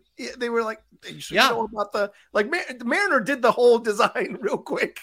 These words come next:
Speaker 1: and it was like, "Holy shit, don't do that." It was
Speaker 2: Oh,
Speaker 1: cute.
Speaker 2: yeah. Uh,
Speaker 1: Yeah.
Speaker 2: well, I actually, we, I, we didn't really touch on the moment. I wanna come back
Speaker 1: Yeah.
Speaker 2: to that moment. But then, yeah, the holy cue line.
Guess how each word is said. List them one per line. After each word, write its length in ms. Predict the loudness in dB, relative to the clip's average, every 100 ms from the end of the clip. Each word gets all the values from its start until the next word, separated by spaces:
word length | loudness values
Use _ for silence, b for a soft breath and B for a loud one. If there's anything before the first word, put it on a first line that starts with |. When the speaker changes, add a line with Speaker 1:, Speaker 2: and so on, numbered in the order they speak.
| _
Speaker 1:
and 80 | -18
it 80 | -14
was 100 | -8
like, 140 | -8 -8 B B
"Holy 340 | 0 2 2
shit, 360 | 2 4 4 6
don't 200 | 4 4
do 140 | 4 6
that." 380 | 6 6 2 -8 -6
It 100 | -4
was 160 | -2 2
Speaker 2:
Oh, 100 | 2
Speaker 1:
cute. 40 | 2
Speaker 2:
yeah. 80 | -2 -4 0
Uh, 320 | 2 2 0 -4 -12
Speaker 1:
Yeah. 60 |
Speaker 2:
well, 160 | -12 -2
I 200 | 0 2
actually, 540 | 2 0 0 -2 -4
we, 160 | -4 -4
I, 80 | -2
we 120 | -2
didn't 120 | -2 -2
really 120 | 0
touch 140 | -2
on 60 | -2
the 60 |
moment. 160 | -8 -6
I 20 |
wanna 140 | -6 -8
come 100 | -2
back 140 | 0
Speaker 1:
Yeah. 60 | 0
Speaker 2:
to 20 |
that 80 | -4
moment. 200 | -8 -10
But 100 | -4
then, 160 | -4 -2
yeah, 120 | -2
the 100 | -2
holy 280 | 0 2 0
cue 260 | -2 -4
line. 500 | -2 -4 -4 -8 -12